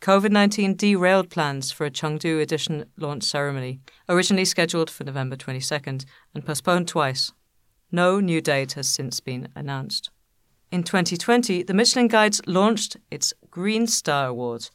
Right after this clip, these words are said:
to highlight establishments that operate sustainably. Following France, Germany, the Nordic countries, Slovenia and Japan, the Michelin Green Star Award arrived in China,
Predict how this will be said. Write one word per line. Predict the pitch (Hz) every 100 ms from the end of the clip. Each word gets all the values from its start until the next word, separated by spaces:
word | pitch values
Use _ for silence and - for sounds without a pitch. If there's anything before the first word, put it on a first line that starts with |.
| _ _
to | -
highlight | 175 196 202 196 -
establishments | - - 190 190 180 190 -
that | - 147
operate | 147 - 147 143
sustainably. | - 135 - 165 175 143 123 131 _ _ _ _ _ _ _ _ _ _ _ 170
Following | 160 151
France, | 143 - 160 202 -
Germany, | - 170 170 185 214 -
the |
Nordic | 143 165 202 175
countries, | - 147 - 151 175 - _
Slovenia | - - 156 185 185
and | 151 143
Japan, | 143 143 156 180 - _ _ _ -
the |
Michelin | 175 254 262 240
Green | 220 214
Star | 208 208 190
Award | - 160 165 160 -
arrived | 151 143 143 139 -
in | 160 156
China, | - 127 127 123